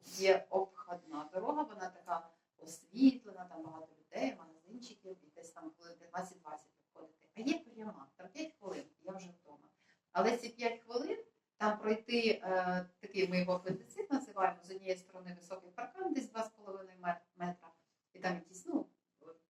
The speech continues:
ну, щось, якісь такі побудови, а інше там стройка запрошена вже багато років. І там живуть бог зна хто.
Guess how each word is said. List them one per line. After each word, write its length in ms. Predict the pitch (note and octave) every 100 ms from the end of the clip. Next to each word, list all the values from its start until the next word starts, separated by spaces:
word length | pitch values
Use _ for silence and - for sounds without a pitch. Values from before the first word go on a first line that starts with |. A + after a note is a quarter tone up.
| _ _ _ _ _ -
ну, 280 | - - B2+
щось, 100 | A#2
якісь 340 | - - -
такі 160 | _ -
побудови, 440 | - F#3+ D#3+ D#3+ - _ _
а 100 | -
інше 380 | G#3 E4 G4+ C4+
там 180 | - A#3+
стройка 420 | - G3+ F#3 -
запрошена 500 | - - - - -
вже 120 | - F3
багато 360 | F3+ A3+ A3
років. 200 | F#3+ - - _ - -
І 40 | F#3
там 200 | A#3+ A#3+
живуть 380 | C4+ F4 -
бог 80 | A3+
зна 280 | C4 - -
хто. 220 | - -